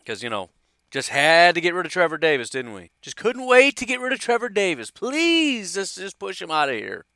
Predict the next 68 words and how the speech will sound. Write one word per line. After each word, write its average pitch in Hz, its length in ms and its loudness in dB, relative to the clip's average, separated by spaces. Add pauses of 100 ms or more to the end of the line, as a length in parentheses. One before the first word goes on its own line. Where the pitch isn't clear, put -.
(120)
He's 190 160 -10
so 208 320 0
bad. 185 340 4
We 160 80 -6
gotta 185 200 2
get 180 80 -8
rid 185 140 -6
of 175 40 -6
him. 156 220 -8
We, 160 160 -8
why 175 180 -4
do 196 120 -2
we 185 180 -4
have 185 160 0
him? 170 100 -14
I 170 120 -4
hate 185 160 -6
Trevor 165 260 -10
Davis. 151 360 -8
I 160 120 -6
hate 175 180 -6
him. 160 100 -14
I 156 60 -10
hate 175 160 -8
him. 170 80 -12
Get 156 140 -12
rid 180 100 -8
of 175 80 -8
him. 147 120 -8 (460)
All 175 80 -2
right, 185 240 -2
well, 151 300 -2 (100)
he's 175 220 -8
gone 202 360 4
now. 127 420 -2 (400)
We 147 80 -12
can't 202 260 0
seem 196 180 -4
to 160 80 -10
get 185 140 -6
past 185 260 0
the - 80 -16
fifteen-yard 190 840 0
line 127 240 0
because 135 220 -8
people 156 280 -10
are 143 80 -4
literally 156 360 -4
kicking 160 380 -10
it 147 120 -4
to 147 80 -8
the 135 100 -8
five, 127 480 4 (280)
saying, 151 340 2
"Let's 175 160 0
see 196 140 -2
if 170 80 -4
he 175 100 -6
can 151 100 -4
mo-, 156 140 -4
go 156 220 0
more 151 180 -4
than 131 140 -10
ten 160 200 0
yards," 135 400 2
and 113 160 -12
we 110 120 -14
can't. 101 400 -12